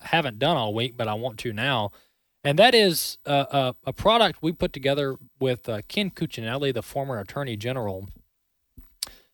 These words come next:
out of Virginia. He also worked for the Trump administration, and he, um, headed up, uh, one of the, um, major immigration, uh, agencies within the Department of Homeland Security.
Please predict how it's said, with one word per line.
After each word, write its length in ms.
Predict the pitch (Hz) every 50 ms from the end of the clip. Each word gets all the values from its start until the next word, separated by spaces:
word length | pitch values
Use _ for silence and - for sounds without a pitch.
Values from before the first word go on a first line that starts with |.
| _ _ _
out 180 | 139 143 143
of 100 | 131 107
Virginia. 500 | 120 117 107 101 120 151 160 135 113 120
He 220 | 117 120 147 139 135
also 340 | 127 123 120 - - 139
worked 240 | 120 110 117 120 -
for 120 | - - 101
the 80 | 101
Trump 280 | - - - 185 180 -
administration, 840 | 170 160 170 165 165 151 - - 160 165 160 - - 170 165 160 143 - _ _ _ _ _ _ _ _ _ - - _ _ _
and 280 | 120 120 120 117 117
he, 500 | 104 - - 139 135 131 123 123 123 120 - -
um, 420 | 117 113 107 107 104 101 101 101 _ _ _
headed 300 | - - 175 185 156 135
up, 260 | - - 151 - - - -
uh, 340 | - 123 120 117 110 110 110 101 _ _ _ _ _ _
one 200 | - 143 139 135
of 80 | 127 120
the, 380 | 120 120 117 117 113 110 101 - _ _ _ _ _ _ _ _ _ _ _
um, 380 | 117 113 110 110 110 107 110 104 _ _ _ _ _ _ -
major 340 | 143 151 165 156 139 139
immigration, 840 | 147 143 151 151 139 123 139 143 147 - - - 131 120 120 120 120 - _ _
uh, 360 | - 113 110 110 107 107 104 104 - _
agencies 920 | - 170 202 151 151 123 117 - - 151 117 117 123 123 113 - - - - -
within 520 | 135 127 127 123 120 - - 123 120 120
the 100 | 117 113
Department 320 | 110 - - 131 123 117 104
of 80 | 95
Homeland 340 | - 131 131 123 117 110 104
Security. 600 | - - 117 - - 143 143 127 107 101 101 98